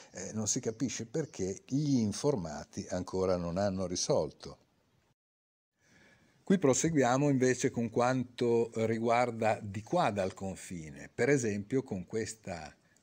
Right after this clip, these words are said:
mail che il sottoscritto ricevette dall'ambasciatore Cerboni, che lo avvisava di essere stato contattato da alto funzionario della Presidenza del Consiglio italiana, interessato alla soluzione del caso,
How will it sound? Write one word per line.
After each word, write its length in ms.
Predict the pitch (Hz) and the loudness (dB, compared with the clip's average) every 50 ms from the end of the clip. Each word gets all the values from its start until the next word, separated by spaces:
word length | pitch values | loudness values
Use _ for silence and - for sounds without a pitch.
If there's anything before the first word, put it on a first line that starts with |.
| - | -6
mail 800 | 104 113 120 120 113 107 101 98 95 95 107 120 135 165 175 147 | -2 0 2 2 2 0 0 -2 -4 -4 -2 -2 -2 -2 -4 -6
che 100 | - - | -10 -10
il 60 | 92 | -10
sottoscritto 540 | - - 98 - - 90 - - 127 - 113 | -8 -10 -10 -10 -12 -12 -10 -10 -8 -6 -6
ricevette 580 | 101 95 - - 92 92 107 113 107 110 104 92 | -6 -6 -6 -10 -8 -6 -6 -6 -6 -8 -10 -8
dall'ambasciatore 840 | 85 87 85 92 92 90 90 92 - - 95 90 - 113 110 104 85 | -8 -6 -6 -6 -8 -8 -8 -10 -10 -12 -12 -8 -6 -4 -4 -4 -4
Cerboni, 800 | - - 117 117 120 110 92 78 71 - 67 147 - 202 233 - _ _ _ _ - _ _ - - - - - - - | -6 -6 -6 -6 -6 -6 -6 -6 -6 -8 -10 -12 -12 -12 -14 -16 _ _ _ _ -20 _ _ -20 -20 -20 -20 -20 -20 -6
che 140 | - - 131 | 0 2 4
lo 120 | 131 127 120 | 4 4 4
avvisava 440 | 117 120 127 127 151 151 143 127 | 2 2 0 2 4 4 4 2
di 100 | 107 104 | 0 -2
essere 260 | 107 101 - 113 110 107 | -2 -4 -4 -4 -4 -4
stato 260 | - - - - 113 | -4 -6 -4 -4 -6
contattato 640 | - 110 107 - 113 104 - - 123 120 - - 107 | -6 -6 -6 -6 -8 -6 -2 0 0 0 0 -2 -4
da 180 | 95 101 107 | -2 0 0
alto 220 | 120 123 120 - 110 | 0 0 -2 -4 -10
funzionario 680 | - - 107 104 - - 110 117 123 123 123 117 104 | -10 -10 -10 -10 -8 -8 -6 -2 -2 0 0 -2 -2
della 180 | 95 95 90 85 | -4 -4 -4 -6
Presidenza 560 | - 90 90 87 85 92 98 107 104 - 90 | -6 -8 -10 -8 -6 -6 -4 -4 -4 -6 -6
del 100 | 87 85 | -8 -8
Consiglio 440 | - 95 87 - - - 107 90 80 | -8 -10 -12 -10 -10 -10 -8 -8 -8
italiana, 680 | 80 - 110 120 123 107 82 71 69 71 73 80 92 - _ _ _ _ _ _ _ _ _ | -6 -4 -4 -2 -2 -2 -4 -4 -6 -8 -10 -10 -12 -12 _ _ _ _ _ _ _ _ _
interessato 840 | - 123 123 123 117 113 104 98 - - - 117 107 98 85 - 87 | -6 -4 -4 -2 -2 -2 -2 -4 -6 -4 -4 -2 -2 -4 -4 -6 -10
alla 120 | 80 76 76 | -12 -10 -12
soluzione 560 | - - 85 85 80 - - - 104 90 78 | -14 -14 -14 -14 -14 -14 -12 -10 -10 -10 -10
del 200 | 76 85 101 - | -10 -12 -12 -12
caso, 580 | - 73 - - - - - 73 78 - - | -12 -14 -14 -14 -16 -18 -20 -20 -20 -20 -20